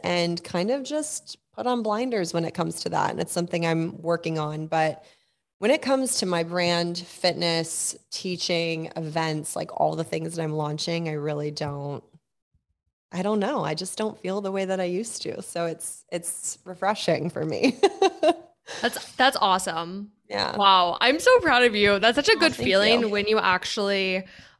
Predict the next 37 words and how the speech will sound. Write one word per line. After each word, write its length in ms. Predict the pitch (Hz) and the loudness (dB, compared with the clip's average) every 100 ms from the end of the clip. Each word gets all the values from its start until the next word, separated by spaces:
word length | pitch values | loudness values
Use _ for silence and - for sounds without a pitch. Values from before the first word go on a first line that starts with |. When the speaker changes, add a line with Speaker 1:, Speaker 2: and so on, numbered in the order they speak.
| _ | _
Speaker 2:
overcome, 520 | 226 220 214 214 202 | 2 2 2 4 4
especially 440 | 214 - 277 285 392 | 2 6 6 6 4
'cause 140 | 320 | 6
you 180 | 302 294 | 6 6
have 320 | - 190 185 | 6 6 4
struggled 260 | - 208 214 | 2 0 0
with 120 | 208 | 2
that 100 | 196 | 2
in 80 | 196 | 0
the 40 | |
past 500 | 190 - 180 226 - | -4 0 2 2 2
of 120 | 254 | 2
lacking 340 | 202 190 202 208 | 4 2 2 -2
confidence 680 | 185 175 202 196 190 196 - | -2 -4 0 2 2 0 -2
and 140 | 196 | -2
comparison 720 | 190 208 185 180 190 - 220 | -2 -4 -4 -6 -6 -4 0
and, 100 | 196 | 2
like, 200 | 175 175 - | 0 -4 4
overcoming 680 | 226 247 240 226 202 202 247 | 6 8 6 4 0 -2 2
that. 260 | 294 320 269 | 4 4 2
It's 140 | 214 | -2
such 160 | 233 302 | -2 0
a 60 | |
great 240 | 269 262 - | 0 0 -2
feeling. 320 | 233 220 196 | -4 0 0
You're 80 | 190 | 0
like, 180 | 190 190 | -2 -2
"Wow, 140 | 220 | -2
I 60 | 190 | -2
freaking 320 | 190 - 208 | -8 -6 -4
did 160 | 202 185 | -4 -6
this. 360 | 180 180 - | -6 -4 -6
Like, 200 | 180 185 208 | -6 -8 -6
look 100 | 202 | -4
at 60 | |
Speaker 1:
Yeah. 60 | 202 | -2
Speaker 2:
me." 240 | 214 196 | -4 -8